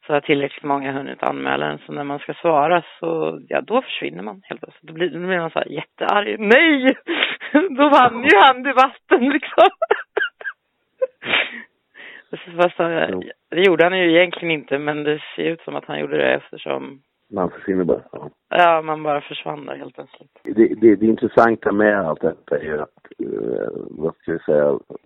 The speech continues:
Speaker 2: våra politiska motståndare visar ju så tydligt att de inte tror på, eh, på yttrandefrihet.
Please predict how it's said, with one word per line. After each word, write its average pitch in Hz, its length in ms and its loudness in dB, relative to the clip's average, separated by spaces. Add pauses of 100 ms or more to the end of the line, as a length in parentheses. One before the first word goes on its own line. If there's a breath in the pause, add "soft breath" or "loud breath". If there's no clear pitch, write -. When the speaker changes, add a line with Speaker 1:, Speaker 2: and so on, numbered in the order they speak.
(220)
Speaker 2:
våra 80 500 0
politiska - 580 -6
motståndare 90 1000 2 (400 soft breath)
visar 85 480 2
ju 85 160 2
så 80 200 -6
tydligt 78 640 -4
att - 100 -10
de 85 280 0
inte 85 360 -8
tror 90 420 0 (280)
på, 78 380 -4 (300)
eh, 82 240 -4 (520)
på 85 140 2
yttrandefrihet. - 600 -6